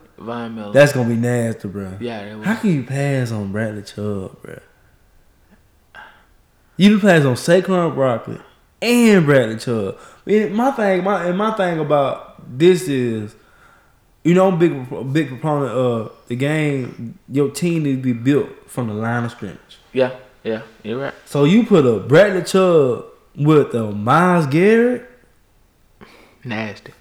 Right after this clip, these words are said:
Speaker 2: Bro, you can put me and you and play cornerback. We'll have about ten interceptions all year long, bro.
Speaker 1: <laughs> You right.
Speaker 2: I'm just being honest, though,
Speaker 1: Yeah.
Speaker 2: bro. You can put any cornerback on there, bro. You still got Ju-, uh, Jabril Peppers back there.
Speaker 1: Yeah.
Speaker 2: You straight.
Speaker 1: You right.
Speaker 2: You know what I'm saying?
Speaker 1: You right.
Speaker 2: You,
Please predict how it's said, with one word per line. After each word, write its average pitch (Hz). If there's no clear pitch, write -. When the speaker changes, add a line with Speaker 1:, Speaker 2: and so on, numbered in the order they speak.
Speaker 2:
Bro, 233
you 262
can 277
put 214
me 247
and 254
you 311
and 262
play 214
cornerback. 180
We'll 262
have 208
about -
ten 196
interceptions 170
all 180
year 180
long, 247
bro. 156
Speaker 1:
<laughs> 165
You 131
right. 151
Speaker 2:
I'm 302
just 302
being 302
honest, 320
though, 269
Speaker 1:
Yeah. 262
Speaker 2:
bro. 285
You 320
can 311
put 285
any 330
cornerback 262
on 226
there, 196
bro. 220
You 277
still 349
got 262
Ju-, 247
uh, 190
Jabril 233
Peppers 311
back 233
there. 294
Speaker 1:
Yeah. 151
Speaker 2:
You 427
straight. 440
Speaker 1:
You 147
right. 208
Speaker 2:
You 311
know 330
what 311
I'm 320
saying? -
Speaker 1:
You 147
right. 311
Speaker 2:
You, 453